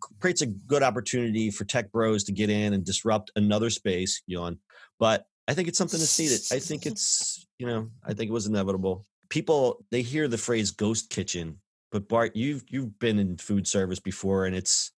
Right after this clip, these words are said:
it's really, like you had said in another podcast, it doesn't matter if it's a ki-, kitchen, you know, a kitchen with a nice front of house or just a kitchen in the back, a ticket is still a ticket.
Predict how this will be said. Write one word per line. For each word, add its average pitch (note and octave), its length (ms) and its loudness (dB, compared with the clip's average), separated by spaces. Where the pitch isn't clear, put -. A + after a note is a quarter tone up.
it's B2+ 160 2
really, C#3+ 340 4
like G#2+ 280 0
you B2 240 0
had B2+ 100 2
said A#2+ 160 4
in G#2 120 2
another G#2 300 4
podcast, F#2 640 0
it G#2+ 80 -8
doesn't A#2 260 2
matter G#2+ 280 4
if G2 100 -4
it's F#2 120 -6
a G2+ 40 -12
ki-, - 280 -6
kitchen, A2 380 -2
you A2 140 0
know, F#2 120 0
a - 40 -20
kitchen A#2+ 340 -2
with G#2+ 140 2
a G2+ 40 2
nice G#2 300 2
front A2 220 0
of G#2 80 -2
house G#2 300 0
or G2+ 60 -2
just F#2 180 -6
a - 40 -14
kitchen G2+ 320 -4
in F#2 60 -2
the F2+ 60 -4
back, G2 300 -2
a G#2 40 -10
ticket G2+ 280 -4
is F2 100 -4
still F2+ 200 -4
a - 80 -8
ticket. G2+ 380 -4